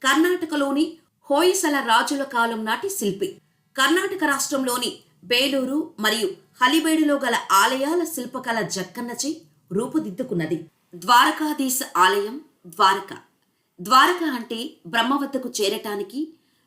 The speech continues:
తలుపు అని భావిస్తారు. శ్రీ మహావిష్ణువు అయిన శ్రీకృష్ణ భగవానుడు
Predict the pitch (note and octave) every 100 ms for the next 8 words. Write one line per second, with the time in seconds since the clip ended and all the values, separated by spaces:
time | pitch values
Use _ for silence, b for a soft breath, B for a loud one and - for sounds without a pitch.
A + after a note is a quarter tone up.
0 | b B3 A#3 C4+ C#4 C4 A3+ D#4 - G#3
1 | G#3+ - - - - _ _ _ _ -
2 | - D#4+ F4+ F4+ E4 D#4+ C#4+ - C#4 C4+
3 | - A#3 A#3 A3 - G#3 - - G#3 F#3+
4 | G#3+ A3 A3+ D#4